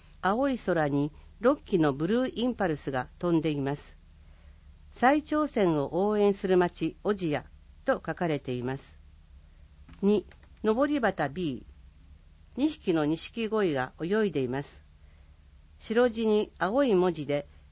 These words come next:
「全国の皆さんありがとう」と書かれていて、いて、そこに向かってブルーインパルスが飛んでいます。写真終わり。一人一事業所あたり、のぼり旗一種類につき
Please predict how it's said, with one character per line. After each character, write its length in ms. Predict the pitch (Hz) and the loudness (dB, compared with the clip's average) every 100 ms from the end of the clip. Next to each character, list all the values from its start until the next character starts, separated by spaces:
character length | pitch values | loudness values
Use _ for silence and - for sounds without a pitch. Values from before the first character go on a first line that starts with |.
| - | 0
「全 240 | 247 285 | 2 2
国 280 | 240 196 156 | 0 -2 0
の 80 | 147 | 0
皆 240 | 151 190 | 2 0
さ 180 | 196 160 | 0 -2
ん 120 | 127 - | -2 -4
あ 100 | 165 | -4
り 140 | 233 | -2
が 120 | 269 | -4
と 200 | 262 185 | -4 -4
う」 60 | 151 | -4
と 80 | 131 | -8
書 80 | - | -10
か 140 | - 196 | -2 0
れ 140 | 165 | 0
て 160 | - 131 | -2 -6
い 80 | |
て、 260 | 120 - - - | -6 -12 -14 -14
い 100 | 147 | -12
て、 220 | 147 131 - - - - | -8 -8 -10 -20 -18 -6
そ 100 | 190 | 0
こ 140 | 240 | 2
に 160 | 240 226 | 2 2
向 100 | 202 | 2
か 140 | 202 | 2
っ 80 | 196 | 0
て 280 | - 180 180 - - - | 0 0 0 -6 -20 -4
ブ 120 | 185 | 0
ル 160 | 240 269 | 2 0
ー 60 | |
イ 120 | 233 | 0
ン 100 | 269 | -2
パ 140 | 226 175 | 0 -2
ル 80 | 147 | -2
ス 120 | 151 | -4
が 140 | 196 | -4
飛 160 | 196 160 | -2 -2
ん 100 | 147 | 0
で 120 | 139 | -2
い 80 | 131 | -4
ま 140 | 139 | -6
す。 180 | - - - - | -8 -18 -20 -20
写 200 | - 175 | -10 -6
真 320 | 156 - 185 175 | -6 -2 -2 -2
終 80 | 143 | -6
わ 160 | 147 127 | -6 -6
り。 180 | 120 - - - - - - - - - - - - - | -10 -16 -20 -20 -20 -20 -20 -20 -20 -20 -20 -20 -20 -20
一 280 | - 277 | 0 2
人 220 | 240 156 - - | 2 -2 -6 -12
一 300 | - - 254 | -10 -6 -4
事 100 | 226 | -4
業 220 | 214 262 262 | -2 -2 0
所 160 | 247 | -2
あ 80 | 220 | -2
た 160 | 165 135 | -2 -4
り、 180 | 135 - - - - - 196 | -6 -14 -20 -20 -20 -6 0
の 80 | 202 | 2
ぼ 120 | 254 | 2
り 140 | 262 | 0
旗 340 | 208 170 151 - | -2 0 -2 -2
一 220 | 180 - | -6 -6
種 140 | 269 254 | -4 -2
類 120 | 220 | 0
に 160 | 156 135 | -2 -4
つ 140 | 151 | -8
き 260 | - 143 | -8 -8